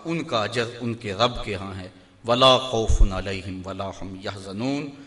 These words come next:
اور اللہ تعالیٰ جل شانہ ان کو یہ اجر دے گا کہ نہ ان پر کوئی خوف اور نہ ان پر کوئی غم ہوگا۔ قیامت کے دن وہ امن اور طمانینت میں ہوں گے۔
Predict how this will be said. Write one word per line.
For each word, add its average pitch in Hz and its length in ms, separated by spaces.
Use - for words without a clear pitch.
اور 107 120
اللہ 107 300
تعالیٰ 110 300
جل 101 280
شانہ 104 560
ان 135 160
کو 127 140
یہ 123 200
اجر 165 300
دے 131 200
گا 101 160
کہ 110 80
نہ 117 120
ان 123 200
پر 107 180
کوئی 104 180
خوف 143 360
اور 110 280
نہ 98 100
ان 101 160
پر 95 240
کوئی 92 120
غم 135 260
ہوگا۔ 101 360
قیامت 135 480
کے - 60
دن 110 240
وہ 110 380
امن 190 340
اور 117 160
طمانینت 110 680
میں 107 120
ہوں 110 240
گے۔ 95 120